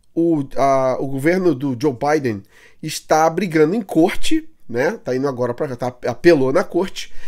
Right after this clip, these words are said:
pra fazer com que a lei que o Trump implantou volte, porque um juiz tinha ordenado que ela tinha que ser cancelado. E o Biden quer a lei do Trump de volta,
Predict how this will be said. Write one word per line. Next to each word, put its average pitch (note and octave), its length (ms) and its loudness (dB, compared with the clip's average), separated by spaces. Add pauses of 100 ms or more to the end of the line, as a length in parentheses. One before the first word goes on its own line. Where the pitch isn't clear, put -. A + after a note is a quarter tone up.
(280)
pra F#3 400 2 (220)
fazer F#3 420 0
com G3+ 180 -6
que - 120 0
a A#3 80 4
lei E3+ 220 0
que - 120 -4
o A3+ 80 0
Trump G4+ 460 4
implantou F3+ 680 2
volte, F#3+ 640 -2
porque - 200 0
um F3 100 8
juiz F3+ 360 -2
tinha G3 180 -4
ordenado E3+ 600 -2
que F3 80 -4
ela E3+ 100 2
tinha E3 280 -10
que D#3+ 80 -8
ser F3 100 -4
cancelado. D#3 640 -2 (540)
E G3 100 -2
o C4+ 40 0
Biden G3+ 440 4
quer G#3+ 400 4
a F3 80 4
lei E3 180 4
do A3 140 -6
Trump E3+ 400 0 (120)
de D3 200 -4
volta, F#3 560 2